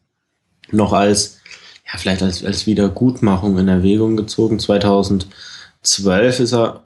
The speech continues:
ich glaub, zweitausendzwölf ist er gestartet. Ja, da hat er bei der Tour, ja, für Wiggins knechten müssen, hat er gedacht, gut, vielleicht reicht's, um,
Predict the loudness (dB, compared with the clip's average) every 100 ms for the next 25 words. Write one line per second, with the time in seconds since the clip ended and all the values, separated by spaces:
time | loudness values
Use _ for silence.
0 | -20 -8 -6 -4 -4 -4 -6 -8 -2 0
1 | 2 2 0 -2 -2 0 0 0 0 0
2 | -2 -6 -6 -4 -2 0 0 -2 -2 -2
3 | -2 -8 -20 -20 -20 -20 -10 -2 -2 0
4 | 0 2 2 2 0 -4 -2 0 0 -2
5 | -2 -2 -2 -2 -2 -2 -4 -4 -4 -2
6 | 0 0 0 -2 -2 -2 -4 -4 -4